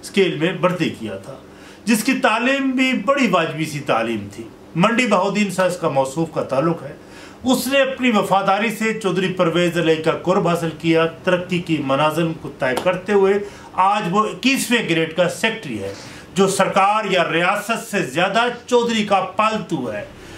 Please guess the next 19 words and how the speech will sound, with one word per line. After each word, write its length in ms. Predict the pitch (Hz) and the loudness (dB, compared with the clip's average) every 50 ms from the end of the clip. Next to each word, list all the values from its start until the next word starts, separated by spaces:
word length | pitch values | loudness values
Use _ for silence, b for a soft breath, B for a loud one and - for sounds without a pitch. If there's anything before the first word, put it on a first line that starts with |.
| B B B B B B - | B B B B B B 0
उसने 320 | 254 277 - 262 294 285 277 | 2 2 2 2 2 2 4
ना 200 | 247 240 247 233 | 4 2 2 2
सिर्फ 240 | - 269 254 254 | 2 0 0 0
अपने 300 | 240 - 196 214 226 220 | -2 -2 -2 -2 0 0
आबाई 440 | 190 170 175 175 180 190 202 208 208 | 2 2 2 2 2 2 2 2 2
इलाके 380 | 190 185 175 175 - 208 214 208 | 2 0 0 0 0 -2 -2 -2
में 140 | 202 180 143 | -2 -4 -4
ज़मीनें 440 | 156 160 151 160 165 185 180 180 | -4 -2 -2 0 0 0 0 0
खरीद, 360 | - 160 147 143 165 170 170 156 | -2 -2 0 2 2 2 2 2
ज़मीनें 420 | 156 156 156 165 180 196 190 - | 0 0 0 2 2 2 2 2
खरीदी, 380 | 160 170 180 175 175 180 196 190 | 0 0 0 0 0 -2 -2 -2
बल्कि 440 | 165 - 143 135 131 - 143 139 | 0 0 0 0 -2 -4 -4 -2
लाहौर 460 | 139 131 135 131 - 151 165 170 165 147 | 0 0 0 2 2 4 2 2 2 -2
में 100 | 151 139 | -4 -6
पेश 400 | 135 - 143 147 151 147 - - - | -6 -6 -4 -2 -2 -4 -4 -8 -10
कीमत 300 | - 135 131 135 135 117 110 | -10 -8 -8 -8 -8 -8 -8
जायदादें 480 | 127 123 120 123 117 110 113 113 107 | -8 -4 -2 -2 -2 -2 -4 -6 -8
भी 60 | 107 | -8
बनाई। 340 | 107 104 101 101 101 101 101 | -8 -10 -12 -16 -16 -16 -18